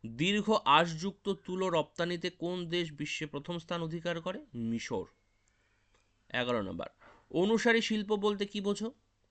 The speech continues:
বৃহদায়তন মূল শিল্পের প্রয়োজনে মূল শিল্প অঞ্চলের পাশে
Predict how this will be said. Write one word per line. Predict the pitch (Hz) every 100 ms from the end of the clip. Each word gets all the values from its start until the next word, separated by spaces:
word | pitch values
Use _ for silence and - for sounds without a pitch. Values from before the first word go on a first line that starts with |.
| _ _ _ _ _
বৃহদায়তন | 123 160 220 240 233 240 240 233
মূল | 233 226 196 185 202 208
শিল্পের | 202 - 185 185 196 196 190
প্রয়োজনে | 165 180 175 180 139
মূল | 131 139 170 180
শিল্প | 170 160 156 160
অঞ্চলের | 170 139 151 151 165 165 170
পাশে | 165 131 147 180 131